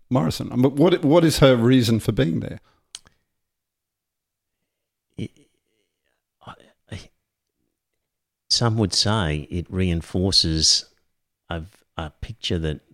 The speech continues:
Speaker 2: Morrison likes to portray of, of the man in charge with his dutiful woman beside him who is supporting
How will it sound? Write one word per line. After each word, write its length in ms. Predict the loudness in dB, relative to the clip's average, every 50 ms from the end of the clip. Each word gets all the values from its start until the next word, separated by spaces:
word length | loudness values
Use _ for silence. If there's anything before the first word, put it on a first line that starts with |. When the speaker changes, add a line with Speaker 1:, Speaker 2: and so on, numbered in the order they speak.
| _
Speaker 2:
Morrison 560 | -10 -6 -4 -4 -2 -2 -4 -4 -4 -4 -4 -4
likes 300 | -4 -4 -6 -6 -8 -10
to 100 | -14 -12
portray 720 | -12 -12 -14 -10 -6 -4 -4 -2 -4 -4 -6 -8 -10 -14 -18 _ _ _ _
of, 500 | -10 -8 -6 -6 -6 -6 -8 -10 -16 -20 _ _ _ _ _ _ _ _ _ _ _ _ _ _ _ _ _
of 320 | -12 -12 -12 -12 -14 -20 _ _ -14
the 120 | -10 -8 -6
man 340 | -4 -2 -2 0 0 0
in 160 | 0 -2 -2 -4
charge 640 | -6 -6 -6 -4 -4 -4 -4 -4 -4 -6 -8 -10
with 180 | -12 -12 -10 -8
his 200 | -8 -8 -8 -8
dutiful 560 | -8 -6 -6 -6 -6 -8 -8 -8 -8 -6 -6
woman 340 | -4 -4 -4 -2 -2 -4 -4
beside 540 | -4 -4 -4 -4 -4 -4 -4 -2 -2 -2
him 340 | -2 -4 -4 -4 -6 -8 -10 -12 _ -10
who 180 | -8 -6 -6 -6
is 440 | -6 -6 -6 -4 -4 -4 -4 -4 -8 _ _ _ _ _ _ _ _ -6
supporting 960 | -4 -4 -4 -4 -6 -4 -4 -2 -2 -2 -2 -2 -4 -2 -4 -4 -6 -8